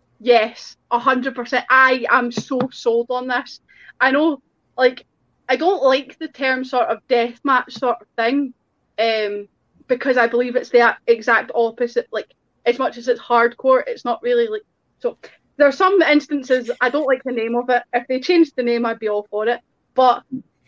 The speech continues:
um, yeah, I'm fully up for it. The only thing I kind of don't want to do is thumbtacks, but I would also expe-, just to experience it at least once. But when it comes to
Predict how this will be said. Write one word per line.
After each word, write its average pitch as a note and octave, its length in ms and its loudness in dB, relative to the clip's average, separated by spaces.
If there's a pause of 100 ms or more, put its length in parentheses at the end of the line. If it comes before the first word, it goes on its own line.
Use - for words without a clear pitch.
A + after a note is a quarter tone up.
um, A#3 540 2
yeah, B3+ 400 2
I'm C4 320 4
fully A#3+ 520 4
up - 220 -4 (120)
for A#3 180 2
it. G#3+ 120 -8
The C4 80 2
only E4+ 260 2
thing F4+ 200 0
I D#4 120 0
kind D4 260 -2
of C4+ 160 -2
don't C#4 260 2
want D#4+ 200 -2
to C#4+ 100 -8
do B3 300 2
is A3 260 -8
thumbtacks, C4 680 0 (280)
but B3+ 140 -2
I B3 100 2
would B3 160 -2
also C4 380 2
expe-, - 320 -16 (120)
just C#4 280 -4
to C#4 100 0
experience A#3+ 640 -8
it - 80 -4 (100)
at G#3+ 120 -6
least A#3+ 240 -10
once. B3+ 340 -4 (380)
But A#3 260 2 (300)
when C4 140 2
it - 120 -4
comes B3 360 0
to G#3+ 380 2